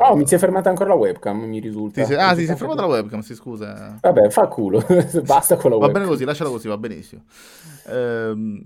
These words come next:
Speaker 2: comunque sì, nella media tutte le recensioni positive, quelli italiani comunque Multiplayer novanta, P C Gamer novantadue, GameSpot gli ha dato novanta pure, eh. Spazio Games ottanta,
Speaker 1: Mm.
Speaker 2: eh, Eurogamer Italia anche ottanta.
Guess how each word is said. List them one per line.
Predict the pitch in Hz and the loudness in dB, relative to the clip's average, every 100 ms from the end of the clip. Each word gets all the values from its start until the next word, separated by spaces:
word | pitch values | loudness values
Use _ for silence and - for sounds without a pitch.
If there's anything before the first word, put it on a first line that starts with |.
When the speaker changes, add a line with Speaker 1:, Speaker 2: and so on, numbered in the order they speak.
| - | -12
Speaker 2:
comunque | - 208 185 | -6 -4 -2
sì, | 175 | -2
nella | 143 139 | -2 -2
media | 175 214 170 156 139 | -2 -2 0 0 0
tutte | 180 170 175 | -6 -6 -4
le | 170 | -2
recensioni | 160 151 143 160 | -4 -6 -10 -10
positive, | 151 151 143 185 185 180 175 165 | -10 -12 -12 -12 -10 -6 -4 -4
quelli | 180 180 | -4 -2
italiani | 185 226 175 | -2 -4 -4
comunque | 160 143 | -6 -6
Multiplayer | 139 127 143 185 165 | -8 -6 -2 -2 -4
novanta, | 156 131 110 110 | -4 -4 -6 -8
P | 110 | -12
C | 110 | -10
Gamer | 135 156 | -8 -6
novantadue, | 143 147 151 143 143 165 190 165 | -6 -6 -6 -6 -8 -8 -6 -6
GameSpot | 139 175 - - 180 170 165 | -6 -6 -8 -6 -4 -4 -4
gli | |
ha | 143 | -6
dato | 131 127 | -4 -6
novanta | 120 110 107 113 | -6 -6 -6 -8
pure, | 117 120 113 135 170 | -10 -12 -8 -8 -8
eh. | |
Spazio | - 185 190 - | -6 -6 -4 -6
Games | 156 180 147 | -6 -6 -6
ottanta, | 127 - 113 98 101 139 214 226 _ _ _ _ - | -8 -4 -4 -4 -8 -6 -6 -10 _ _ _ _ -10
Speaker 1:
Mm. | 110 107 151 - | -8 -6 -8 -10
Speaker 2:
eh, | 120 127 127 | -2 0 0
Eurogamer | 151 160 160 160 165 143 | 0 0 2 0 0 -2
Italia | 135 151 151 143 131 120 113 | 0 0 2 0 0 0 -2
anche | 117 117 | -6 -8
ottanta. | 175 - 196 151 98 - 90 101 | -10 -6 -4 -4 -6 -6 -8 -8